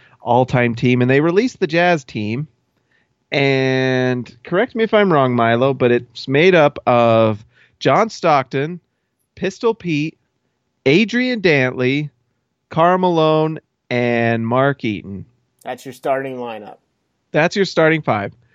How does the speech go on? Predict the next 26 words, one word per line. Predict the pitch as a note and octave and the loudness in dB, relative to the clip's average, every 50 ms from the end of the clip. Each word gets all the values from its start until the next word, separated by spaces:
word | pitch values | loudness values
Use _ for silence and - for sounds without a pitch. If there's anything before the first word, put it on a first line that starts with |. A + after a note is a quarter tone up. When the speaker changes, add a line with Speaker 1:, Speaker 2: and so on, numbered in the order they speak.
| _ _ _ _ _ _ | _ _ _ _ _ _
Speaker 1:
And | - C3+ C#3 C#3+ C#3+ | -2 0 0 0 2
then | D#3+ D#3+ E3 D#3+ | 2 2 2 2
it | D#3+ D3+ | 0 -2
did | D#3 F#3 G3 | -2 -2 -2
have | F#3+ F#3 F#3 F#3 F#3 F3+ D#3+ D#3 - | -2 -2 0 0 0 -2 -4 -8 -16
secondary, | - - E3+ D#3+ - - D3+ D3 C#3+ D#3 D3+ D3 D3+ - - | -10 -6 -6 -6 -4 -6 -8 -4 -2 0 0 0 0 -2 -2
like, | - B2+ A#2+ - | -4 -2 0 0
a | A#2+ | -2
bench | G#2 G2+ - B2 C3 C3+ - - - | -2 0 0 2 2 0 -2 -6 -2
unit, | - C#3 C3+ C3 C3+ C3 A2+ - - | 0 2 2 4 2 2 0 -2 -2
and | A#2+ A#2 A#2 A2+ A2 | 0 0 2 0 0
I'll | F2 A#2 A#2+ B2 B2 B2 | -2 -2 0 0 0 0
be | A#2+ A2+ A#2 | -2 -4 -6
honest, | A2 A2 A2 A2+ E3+ | -6 -6 -4 -2 -2
Speaker 2:
Yeah, | F3 C#3 | -2 -2
Speaker 1:
I | |
Speaker 2:
the | A#2 B2 | -2 -4
Speaker 1:
don't | A#2+ A2+ | -6 -4
Speaker 2:
bench | B2 E3+ F3+ B2+ - | -4 -4 -4 -6 -8
Speaker 1:
have | - G3+ | -8 -6
that | A2+ | -6
Speaker 2:
unit | - - | -4 -4
Speaker 1:
up | - | -4
Speaker 2:
was | D#3 D#3+ D#3 D3+ C#3+ - - - - | -2 -2 -2 -4 -6 -10 -16 -20 -20
Speaker 1:
right | |
now. | D3 | -20